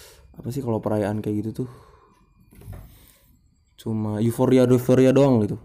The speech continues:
yang kayak tahun baru kan sebenarnya kayak gitu doang. Pergantian tahun kan juga sama pergantian hari sama aja semuanya kan. Jadi menurut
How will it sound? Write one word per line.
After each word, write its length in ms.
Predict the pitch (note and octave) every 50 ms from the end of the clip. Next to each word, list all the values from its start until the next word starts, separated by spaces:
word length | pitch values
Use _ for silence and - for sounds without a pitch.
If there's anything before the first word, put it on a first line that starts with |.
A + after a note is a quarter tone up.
| _ -
yang 100 | - G#2+
kayak 320 | G#2 - A2 G#2+ G#2+ - - - _ _ _ - - - - - - - _ - _ _ _ _ _ _ _ _ _ _ _ _ _ _ _ _ _ _ _ _ _ _ _
tahun 160 | - C3 C3
baru 240 | C#3+ D3 D#3 E3+ F#3
kan 40 | A3 G#3
sebenarnya 260 | D#3 E3 G3+ A3+ F3
kayak 160 | - - A2 G#2+ G2+
gitu 60 | -
doang. 480 | C3 D#3+ F4 D#4+ - A2+ G#2 - - - - _ _ _ _ _ - -
Pergantian 340 | - C3 C#3+ D3+ D#3 D#3+ D#3+
tahun 240 | D#3+ F3 F3 F#3 G3
kan 160 | G3+ A3+ A3+
juga 300 | G#3 G#3+ G#3+ - - -
sama 240 | - - G3+ G3+ G3
pergantian 380 | - G3 G3 G#3 G#3 G3+ G3+ G#3+
hari 160 | G#3+ G#3+ A3
sama 260 | A#3 G#3+ G#3 F#3 B2+
aja 160 | A2+ B2+ D3
semuanya 360 | C#3+ A#2+ A2 G#2+ G#2+ G#2+ B2+
kan. 40 | D3+ - - _ _ _ _ _ _ _ _ _ _ _ _ _ - - _ _ _ _ _ _
Jadi 160 | - F3 G3 G3+
menurut 180 | G3 F#3 F#3